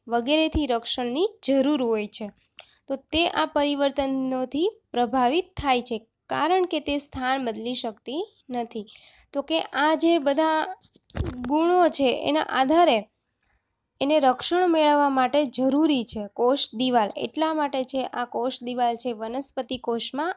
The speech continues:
આવેલી હોય છે. હવે જેવી રીતે આપણે ડુંગળીના પ-, પટલની જે સ્લાઇડ તૈયાર કરી હતી એવી જ રીતના ટ્રેડેસ્કેનિયા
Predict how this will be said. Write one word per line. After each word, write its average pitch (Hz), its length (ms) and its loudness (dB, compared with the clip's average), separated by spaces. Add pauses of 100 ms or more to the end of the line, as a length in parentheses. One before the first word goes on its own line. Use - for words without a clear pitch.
(140)
આવેલી 240 400 2
હોય 196 200 -4
છે. 196 220 -12 (640)
હવે 254 140 4
જેવી 269 380 2
રીતે 339 240 2
આપણે 311 240 2
ડુંગળીના 277 580 0
પ-, - 300 -4 (720)
પટલની 277 540 4
જે 285 120 6
સ્લાઇડ 262 420 4
તૈયાર 269 300 4
કરી 330 320 4
હતી 233 200 2
એવી 311 400 4
જ 285 100 2
રીતના 262 480 -2 (760)
ટ્રેડેસ્કેનિયા 285 1000 2